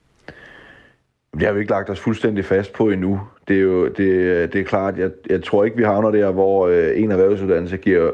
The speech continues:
giver direkte adgang til alle universitetsuddannelser. Men det er klart,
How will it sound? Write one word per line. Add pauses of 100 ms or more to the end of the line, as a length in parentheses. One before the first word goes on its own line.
giver
direkte
adgang
til
alle (100)
universitetsuddannelser. (920)
Men
det
er
klart,